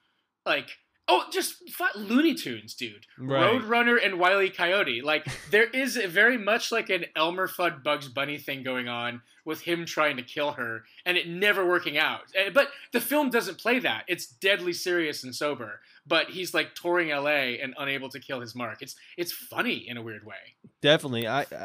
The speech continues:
Speaker 2: I, that's how I viewed it as well. And that's what I think is, like, the best part of some films where they take themselves so seriously, they don't know they're being funny, but they're being funny. Where it's, if it, they try being, like, some people, like, they'll try to be funny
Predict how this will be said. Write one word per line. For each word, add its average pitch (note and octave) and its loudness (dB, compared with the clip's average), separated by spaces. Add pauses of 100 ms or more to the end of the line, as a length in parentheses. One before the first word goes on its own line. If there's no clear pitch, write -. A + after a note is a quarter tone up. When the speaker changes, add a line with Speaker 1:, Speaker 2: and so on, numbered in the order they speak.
(100)
Speaker 2:
I, - 0
that's G3+ 8
how A#3 10
I F3+ 10
viewed D3 4
it C#3+ 6
as A#2+ 0
well. A2 4
And C#3 0
that's F#3+ 4
what G3 6
I F3 6
think E3+ 0
is, D#3+ 2
like, C#3 2
the B2 0
best - -2
part A2+ 0
of G#2+ -4 (160)
some B2 2
films A#2 0
where A2 2 (160)
they C3+ 6
take C3 2
themselves C3 2
so B2+ 2
seriously, A#2+ 0
they A#2+ 0
don't B2 2
know A#2+ 2
they're A#2+ 0
being A#2 0
funny, B2 0
but B2 -4
they're A#2 0
being A2+ -4
funny. A2+ -2 (380)
Where B2+ 6
it's, B2 0 (120)
if C3+ -2
it, C#3+ 2
they D3+ 6
try D3 8
being, B2+ 2 (400)
like, C3+ -2
some E3+ 6
people, C#3+ 2
like, B2+ 4
they'll C3+ 6
try B2+ 4 (240)
to C#3 0
be D3 4
funny E3+ 2